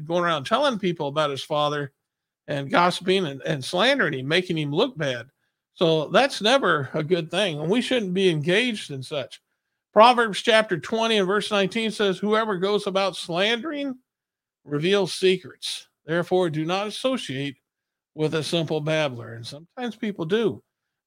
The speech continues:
Uh, you need to be careful <laughs> about what you tell people, uh, who you tell people, because,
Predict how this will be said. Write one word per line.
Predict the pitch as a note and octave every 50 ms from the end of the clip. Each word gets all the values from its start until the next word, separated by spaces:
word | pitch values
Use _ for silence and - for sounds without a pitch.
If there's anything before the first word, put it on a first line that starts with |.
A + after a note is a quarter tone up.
| -
Uh, | D3+
you | C#3 C3+ D3+ G#3
need | A#3 C#4 C#4 A#3
to |
be | G3+ G3+ F#3+
careful | F3+ - - B3+ C4 B3+ B3+ G3+ F3+
<laughs> | D#3
about | - - - B3 - -
what | - G3+ G3 D3 -
you | D#3+ D3
tell | C3 - G#3+ A3 A3 F#3+
people, | - F3 D#3 C#3+ - C3 B2+ B2+ - _ _ _ _ _ _ _ _ -
uh, | D3+
who | C#3 C3 E3+ A3+ C4+
you | B3+ A3 E3+ D3+
tell | - F#3 F3 D#3 C#3 B2+
people, | - D#3+ D#3+ E3 C3 - C#3 C#3
because, | C3+ C3+ B2+ - - F3 D3 C#3 C3 - -